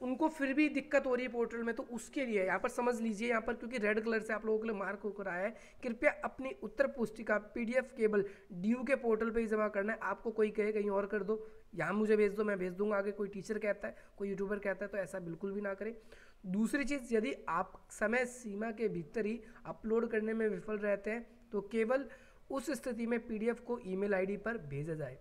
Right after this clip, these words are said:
यानी जो मैंने आपको बताया, जो आप लोगों को पाँचवें घंटे के बाद का जो समय है वो, वो ध्यान रखना है आपको, तभी आपको भेजना होगा। ईमेल सबमिशन आप लोगों को जो तभी check होगा ईमेल का paper जब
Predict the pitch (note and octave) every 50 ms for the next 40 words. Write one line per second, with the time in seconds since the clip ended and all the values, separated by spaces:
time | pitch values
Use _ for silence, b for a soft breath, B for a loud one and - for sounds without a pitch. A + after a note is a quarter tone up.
0 | - E3 F3 G3 G3 E3 G3 G3 G3+ G#3 G#3 F#3+ F#3 - - G#3 F3+ E3+ F3 E3+
1 | F3+ G3+ A#3 b b b b b b b - G3+ B3 - - F#3 F#3 - - A3
2 | A3 A3 A3 G#3+ A#3+ A#3 - G3+ G3 G#3 G#3 B3+ B3 A3+ G3+ G3+ G3 G#3+ G#3+ A3+
3 | G#3+ F3 F#3 F3+ F#3 - - G#3 G3 F#3+ G3+ G3 G3 F3+ F3+ E3+ D3 b b b
4 | b b b b - - D#3 E3+ G3 F#3+ - - - - - - D3+ F3 G3+ A3
5 | G#3 G3 E3+ D#3 D#3+ D#3+ D3 - - D3+ C#3 C3+ - - - C#3+ C#3 b b b
6 | b b b b - A3+ A3+ A#3 - - A#3 A3+ A3+ - A#3+ G#3+ A3 G#3+ G#3+ G#3+
7 | A3 G#3 G3+ G3+ A#3 A#3+ - - G#3+ G#3 G#3+ G#3+ A3+ B3 A#3+ A#3+ A3+ G3 G3 G3
8 | G3 - A3 A3 - - E3 E3+ - - G3+ F#3+ G#3 G#3+ G#3+ G#3+ - D#3+ D#3 G3
9 | G3+ G#3+ G#3+ G#3+ B B B B B - - - - - - - - - - -
10 | - - - - - - G#3+ G#3 B3 C4+ A3+ C4 A#3 A#3 A#3+ A3+ G#3+ A3+ A3+ A3
11 | A3 G#3+ G#3+ A3 G#3+ G#3 G#3+ G3+ - G3+ G3 - G#3+ G3+ F3+ G#3 G3+ -